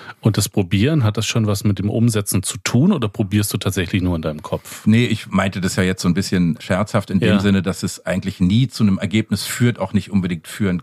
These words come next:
Speaker 2: kann oder man selber das eigentlich vielleicht auch gar nicht so beurteilen kann. Ich zumindest nicht. Und deswegen meine ich, dass es die ganze Zeit ein Suchen und Probieren und Versuchen ist, was als in sich funktionierendes System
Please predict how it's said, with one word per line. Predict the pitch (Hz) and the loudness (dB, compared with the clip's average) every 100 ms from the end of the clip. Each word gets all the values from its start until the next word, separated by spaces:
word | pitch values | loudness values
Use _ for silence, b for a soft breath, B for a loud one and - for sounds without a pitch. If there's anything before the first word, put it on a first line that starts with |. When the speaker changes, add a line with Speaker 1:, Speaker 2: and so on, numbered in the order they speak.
| - | -6
Speaker 2:
kann | - 98 110 95 | -4 2 2 2
oder | 78 85 - - | -2 -6 -4 2
man | 98 | 2
selber | 98 104 | 4 2
das | 95 | 0
eigentlich | - 92 | -2 -6
vielleicht | - 92 | -4 -4
auch | 92 | -4
gar | - 80 | -4 -4
nicht | 82 | -2
so | 82 | -4
beurteilen | 76 - 98 - 139 | -4 -6 -6 -6 -6
kann. | 139 139 B B B B B B | -6 -8 B B B B B B
Ich | 110 - | -2 0
zumindest | - 87 80 87 | 2 2 2 0
nicht. | 80 - _ - | -2 -8 _ 0
Und | 90 85 - - | 2 2 -2 -2
deswegen | 101 - 98 92 | 0 2 0 2
meine | 85 92 98 | 0 -2 -4
ich, | - | -4
dass | 87 | -4
es | 90 - | -4 -8
die | 98 | -4
ganze | 92 98 98 | -2 0 0
Zeit | - 85 - | -2 -2 0
ein | 92 | 0
Suchen | 85 104 104 95 80 | 2 2 2 2 0
und | 90 82 - - - | -2 -4 -6 -20 -16
Probieren | - 101 98 98 90 78 | -4 -2 2 2 2 -2
und | 80 78 | -4 -8
Versuchen | - - 113 92 95 - 82 | -4 -2 0 0 -2 -2 -4
ist, | 85 - B B B B B B B - | -6 -12 B B B B B B B -2
was | 90 90 - _ - | 0 0 -6 _ -4
als | 104 101 - - 120 | -2 -2 -4 -8 0
in | 110 | 0
sich | 95 156 - - - | 2 0 0 -10 -12
funktionierendes | - 113 - 104 104 95 - | -2 -2 2 2 2 0 -2
System | 104 - 117 113 101 85 76 | -4 -2 0 2 4 0 -4